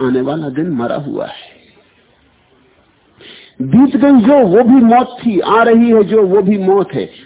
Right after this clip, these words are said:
दोनों के मध्य में जैसे तलवार की ढाल पर कोई खड़ा हो, ऐसा वर्तमान खड़ा है, ऐसा जीवन खड़ा है। इसलिए परमात्मा के मार्ग को लोगों ने खड्ग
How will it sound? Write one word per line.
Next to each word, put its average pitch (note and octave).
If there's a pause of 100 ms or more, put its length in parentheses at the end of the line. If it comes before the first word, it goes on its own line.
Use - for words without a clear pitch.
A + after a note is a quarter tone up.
(100)
दोनों A3+
के F3
मध्य D3+
में - (360)
जैसे D3+
तलवार D#3+
की D#3
ढाल B2+
पर C#3
कोई C#3
खड़ा -
हो, - (280)
ऐसा C3+
वर्तमान A#2
खड़ा G#2+
है, G2
ऐसा A#2+
जीवन A#2
खड़ा -
है। - (1120)
इसलिए A2+
परमात्मा G#2+
के G#2+
मार्ग A2
को -
लोगों G#2+
ने G#2
खड्ग A2